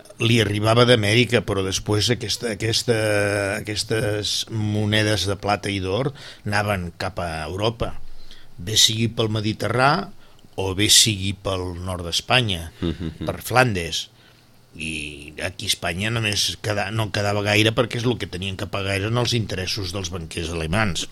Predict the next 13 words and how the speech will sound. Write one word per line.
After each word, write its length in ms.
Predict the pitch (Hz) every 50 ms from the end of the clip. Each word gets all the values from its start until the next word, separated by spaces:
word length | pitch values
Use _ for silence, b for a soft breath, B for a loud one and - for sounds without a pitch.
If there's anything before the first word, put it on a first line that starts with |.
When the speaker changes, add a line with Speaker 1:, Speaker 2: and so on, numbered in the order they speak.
| - - -
Speaker 1:
<clears throat> 560 | 156 143 104 - - - - - - - -
Speaker 2:
Correcte, 500 | - - 87 80 78 76 - - 73 71
i 100 | 85 87
holandesos. 520 | 92 87 82 87 92 113 110 - 78 - - B B B B B B
Speaker 1:
I 80 | 113 107
holandesos. 480 | 95 - - 110 104 101 98 98 98
Speaker 2:
Eh, 480 | 98 98 98 95 95 95 95 92 90 - - - 113
aleshores, 640 | 117 120 117 110 123 156 156 107 85 76 - - - - 104 -
per 160 | - 123 120
tant, 320 | - - 98 85 80 78 76 - - -
eh, 720 | - 98 101 101 98 98 98 98 98 95 98 95 95 95 95 -
ten-, 400 | - 120 117 117 107 113 117 110 - - -
tenim 340 | - 117 127 127 110 98